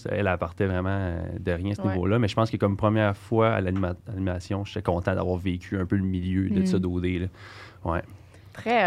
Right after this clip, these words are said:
Speaker 2: hot.
Speaker 3: Puis vous,
Speaker 1: Gros trip.
Speaker 3: puis vous étiez comme, quand même un nouveau couple, là, avant de partir. Fait que
Speaker 1: Ouais,
Speaker 3: vous
Speaker 1: ouais,
Speaker 3: vous
Speaker 1: ouais.
Speaker 3: êtes embarqués, euh, dans, c'est comme, c'est
Speaker 2: C'est
Speaker 3: quasiment
Speaker 2: vrai ?
Speaker 3: acheter une ma-, ben
Speaker 1: Ben
Speaker 3: oui,
Speaker 1: oui.
Speaker 3: ça faisait pas longtemps, là, quand ils ont accepté, là,
Speaker 1: Ça
Speaker 3: ça
Speaker 1: fait
Speaker 3: faisait
Speaker 1: deux ans, euh, en février.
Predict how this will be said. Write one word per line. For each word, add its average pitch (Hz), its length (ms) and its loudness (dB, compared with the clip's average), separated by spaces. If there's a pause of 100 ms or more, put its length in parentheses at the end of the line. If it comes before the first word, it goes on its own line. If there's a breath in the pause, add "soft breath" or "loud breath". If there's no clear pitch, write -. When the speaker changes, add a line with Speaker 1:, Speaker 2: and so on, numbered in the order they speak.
(120)
Speaker 2:
hot. 175 80 2
Speaker 3:
Puis 214 80 -4
vous, 190 80 -2
Speaker 1:
Gros - 160 0
trip. - 160 -4
Speaker 3:
puis 208 100 -2
vous 190 80 -4
étiez 220 300 -2
comme, 202 420 0
quand 208 120 6
même 254 140 6
un 226 100 6
nouveau 190 260 6
couple, 285 380 -2
là, 277 80 0
avant 240 120 0
de 214 60 -2
partir. 208 380 -2
Fait - 100 -2
que 107 60 4
Speaker 1:
Ouais, 104 60 6
Speaker 3:
vous 113 60 6
Speaker 1:
ouais, 117 100 8
Speaker 3:
vous 117 60 8
Speaker 1:
ouais. 120 80 8
Speaker 3:
êtes 196 60 6
embarqués, 185 540 6
euh, 175 300 4 (440)
dans, 185 320 2
c'est 185 100 -2
comme, 208 320 2
c'est - 60 -6
Speaker 2:
C'est - 60 -14
Speaker 3:
quasiment 214 200 10
Speaker 2:
vrai ? 262 120 12
Speaker 3:
acheter 226 200 2
une 220 80 4
ma-, 214 120 2
ben 196 260 2
Speaker 1:
Ben 90 140 4
Speaker 3:
oui, 117 40 8
Speaker 1:
oui. 160 120 10
Speaker 3:
ça - 40 4
faisait 185 140 -6
pas - 120 -8
longtemps, 226 360 -4
là, 240 100 -2
quand 226 160 0
ils 214 80 2
ont - 80 0
accepté, 226 520 2
là, 277 260 0
Speaker 1:
Ça 262 60 -4
Speaker 3:
ça - 120 6
Speaker 1:
fait 147 60 8
Speaker 3:
faisait 143 80 8
Speaker 1:
deux 131 220 10
ans, - 40 8
euh, 92 520 2 (260)
en 98 80 -2
février. 101 380 0